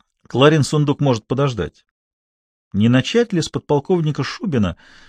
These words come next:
Костюм, правда, испачкан и шляпа потеряна, ну и ладно. "Поезжай сначала в градоначальство", — сказал Эраст Петрович вознице, заглянув в карманный путеводитель.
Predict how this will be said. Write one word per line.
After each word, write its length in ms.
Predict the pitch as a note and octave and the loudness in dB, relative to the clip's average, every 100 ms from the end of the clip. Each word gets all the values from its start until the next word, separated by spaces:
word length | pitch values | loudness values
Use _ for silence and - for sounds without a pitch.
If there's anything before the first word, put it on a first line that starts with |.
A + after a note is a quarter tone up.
| - - _ | -20 -20 _
Костюм, 360 | A#2 - F3 | -2 -2 -4
правда, 280 | D#3+ D#3 D3 | 0 0 0
испачкан 480 | C3+ - D#3 - F3 | -2 -4 -4 -6 -8
и 100 | B2 | -6
шляпа 300 | - D#3 - | -2 -2 0
потеряна, 460 | D3 - D3+ C#3+ | -4 -2 0 2
ну 120 | C3+ G3 | 0 0
и 20 | |
ладно. 400 | C3+ F2 E2 - _ _ _ _ _ _ _ _ _ _ _ | -2 -2 -6 -12 _ _ _ _ _ _ _ _ _ _ _
"Поезжай 400 | A#2 A#2+ B2 D3+ | 0 2 4 4
сначала 560 | - A#2 - F3 F3+ B2+ | 4 2 2 0 2 0
в 80 | |
градоначальство", — 880 | F2+ C3 B2+ B2+ - A2 E2+ - G2+ _ _ | 2 2 4 2 2 0 -2 -12 -18 _ _
сказал 420 | - - G2+ G#2+ G#2+ | -14 -4 -2 -2 -2
Эраст 240 | G#2+ G#2 | -2 -2
Петрович 400 | - A2+ A2 F2+ | -4 -4 -4 -4
вознице, 540 | G#2 F#2+ A#2+ D3+ - G#2+ - _ _ _ | -4 -2 -2 -4 -6 -8 -12 _ _ _
заглянув 560 | - F2+ F#2 A2+ A#2+ A2 | -8 -4 0 2 2 -2
в 140 | - - | -12 -2
карманный 420 | A2+ G#2+ G2+ G2+ | 2 2 2 0
путеводитель. 640 | G2+ G#2+ G#2+ G2 E2+ D#2+ | -2 -2 -2 -2 -8 -14